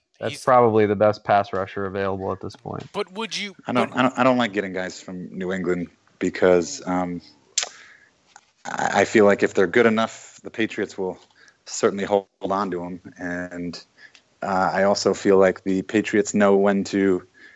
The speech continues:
Speaker 3: when to get rid of a guy. And they
Speaker 2: Okay.
Speaker 3: don't often hang on to guys, uh, past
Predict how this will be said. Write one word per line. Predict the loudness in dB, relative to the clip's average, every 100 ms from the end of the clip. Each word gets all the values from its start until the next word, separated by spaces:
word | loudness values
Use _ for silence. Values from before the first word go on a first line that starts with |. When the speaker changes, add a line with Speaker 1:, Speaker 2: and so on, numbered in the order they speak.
| -10
Speaker 3:
when | -8 -8 -6
to | -2
get | 2 2
rid | 2
of | 0
a | 0
guy. | -2 -2 -8 -20 _ _ -16 -16 _
And | -2
they | 2
Speaker 2:
Okay. |
Speaker 3:
don't | 4 4
often | 2 2
hang | 0 0
on | -2
to | 0
guys, | 2 2 0 -6 -12 _ _ _ _ -18
uh, | -10 -6 -6 -8 -14 -20 -20 _ _
past | 2 2 2